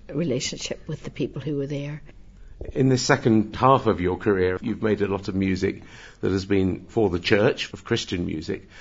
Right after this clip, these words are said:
Speaker 2: But there's a new departure for you now. You're just recording a, a, a new commercial album, as you might call it.
Speaker 1: Yes, uh, a big surprise to me too. Uh, when I started out, of course, as a commercial singer,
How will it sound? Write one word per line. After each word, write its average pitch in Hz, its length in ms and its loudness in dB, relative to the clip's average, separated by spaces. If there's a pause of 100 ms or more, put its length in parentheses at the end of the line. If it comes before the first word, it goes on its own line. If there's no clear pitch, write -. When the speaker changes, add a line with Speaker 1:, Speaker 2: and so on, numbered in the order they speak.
(160)
Speaker 2:
But 120 160 -4
there's 113 160 0
a 120 60 4
new 156 180 4
departure 170 480 2
for 113 160 -2
you 85 140 2
now. 80 140 0
You're 87 180 -4
just 120 300 -8
recording 110 520 -2
a, 110 220 -4 (200)
a, 113 60 -10 (120)
a 107 40 -6
new 107 320 0 (140)
commercial 110 500 0
album, 85 300 -4
as 80 100 -10
you 90 80 -6
might 87 220 -6
call 92 200 -6
it. 92 80 -12 (360)
Speaker 1:
Yes, 247 680 2 (140)
uh, 180 300 2
a 143 40 0
big 175 200 2
surprise - 560 -4
to - 160 -12
me 131 160 -2
too. 135 460 -6 (360)
Uh, 170 60 0
when 190 180 6
I 180 160 4
started 175 760 0 (100)
out, 123 480 -2 (420)
of - 140 -4
course, 131 320 -2
as 123 180 -6
a 123 100 -2
commercial 131 520 -8
singer, 139 420 -6